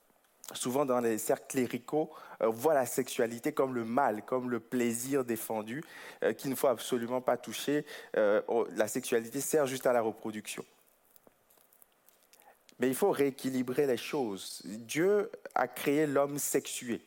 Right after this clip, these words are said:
Quand on dit au verset trente et un, au, quand on dit au verset, euh, au verset vingt-sept que Dieu créa l'homme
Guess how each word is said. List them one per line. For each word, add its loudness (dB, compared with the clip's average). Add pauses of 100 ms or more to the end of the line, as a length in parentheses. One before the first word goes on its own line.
(440)
Quand 2
on 2
dit -6 (260)
au 2
verset 4
trente 0
et 4
un, 2 (100)
au, 2
quand 2
on 4
dit -2
au 4
verset, 0 (1400)
euh, 2 (280)
au -2
verset 2
vingt-sept -2
que -2 (880)
Dieu 0
créa 2 (1040)
l'homme 2